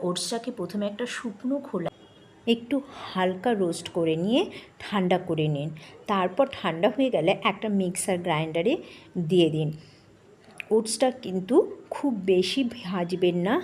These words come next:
হালকা রোস্ট করে নেবেন। তারপর মিক্সার গ্রাইন্ডারে দিয়ে এরকম একটা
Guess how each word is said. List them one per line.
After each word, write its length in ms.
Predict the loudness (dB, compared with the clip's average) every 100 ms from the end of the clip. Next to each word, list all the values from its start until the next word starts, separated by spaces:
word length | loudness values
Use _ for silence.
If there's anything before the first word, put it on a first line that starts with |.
| -4
হালকা 380 | -2 0 2 0
রোস্ট 320 | 0 0 -4 -8
করে 260 | -8 -4 -4
নেবেন। 280 | -2 -2 -4 -8 -20 -2
তারপর 260 | -2 0 -2
মিক্সার 380 | 0 -2 0 0
গ্রাইন্ডারে 520 | 0 -2 0 0 2
দিয়ে 260 | -2 0 0 0
এরকম 300 | -4 -4 -6 -6 -8
একটা 360 | -10 -4 -2